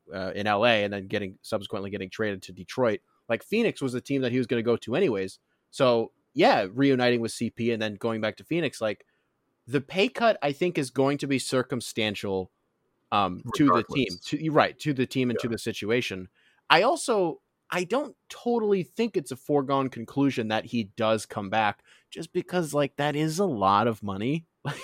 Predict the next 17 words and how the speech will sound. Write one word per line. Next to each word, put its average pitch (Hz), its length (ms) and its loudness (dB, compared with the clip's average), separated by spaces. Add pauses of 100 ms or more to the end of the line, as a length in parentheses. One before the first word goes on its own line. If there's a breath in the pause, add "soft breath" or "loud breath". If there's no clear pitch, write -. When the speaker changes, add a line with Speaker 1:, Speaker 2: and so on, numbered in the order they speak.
(500 loud breath)
Speaker 1:
You 185 100 -2
know 214 80 4
what 214 80 6
I 208 80 6
mean? 196 240 6
Like, 151 200 2
you're 180 140 2
still 180 300 0
gonna 180 140 2
be 156 140 2
a 147 60 2
free 139 240 2
agent 135 280 0
the 113 140 -2
following 110 640 0
year. 95 320 -6 (480)
Um, 92 380 0